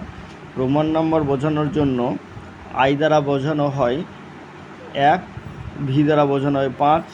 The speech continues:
এক্স দ্বারা বোঝানো হয় দশ, এল দ্বারা বোঝানো হয় পঞ্চাশ, সি দ্বারা একশো, ডি দ্বারা পাঁচশো এবং এম দ্বারা এক হাজারকে। যেমন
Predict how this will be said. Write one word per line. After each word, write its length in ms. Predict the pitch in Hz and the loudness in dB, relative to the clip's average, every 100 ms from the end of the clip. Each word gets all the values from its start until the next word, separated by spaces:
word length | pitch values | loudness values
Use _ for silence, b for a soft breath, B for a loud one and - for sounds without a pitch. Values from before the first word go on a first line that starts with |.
| - - - | -18 -12 -2
এক্স 240 | 143 147 | -2 0
দ্বারা 180 | 156 151 | 0 2
বোঝানো 400 | 135 139 147 143 | 2 0 2 2
হয় 200 | 147 139 127 | 2 2 2
দশ, 260 | 131 151 185 - B B B - - | 2 4 2 -6 B B B -10 0
এল 140 | 143 151 | 2 4
দ্বারা 240 | 151 143 | 6 4
বোঝানো 380 | 135 131 143 139 | 4 0 0 0
হয় 140 | 135 135 | 0 0
পঞ্চাশ, 500 | 143 143 135 170 190 - - - - - - | 0 0 2 2 2 0 -14 -18 -18 -18 -10
সি 240 | - 151 | 0 2
দ্বারা 240 | 147 147 | 4 6
একশো, 560 | 135 127 - - - - - - - 135 | 6 4 -2 -2 0 0 -6 -14 -10 2
ডি 160 | 147 143 | 4 6
দ্বারা 220 | 151 147 | 6 4
পাঁচশো 500 | 143 143 147 - 185 - | 4 0 -2 -2 -2 -2
এবং 180 | 131 139 131 | -2 0 2
এম 200 | 139 143 | 2 2
দ্বারা 200 | 147 156 | 4 4
এক 200 | 147 120 - | 2 0 -4
হাজারকে। 460 | 123 120 - - - - - - - - - - - - 131 | -8 -8 -10 -14 -12 -12 -14 -18 -18 -18 -16 -14 -16 -12 -2
যেমন 400 | 143 156 156 139 | 2 4 4 2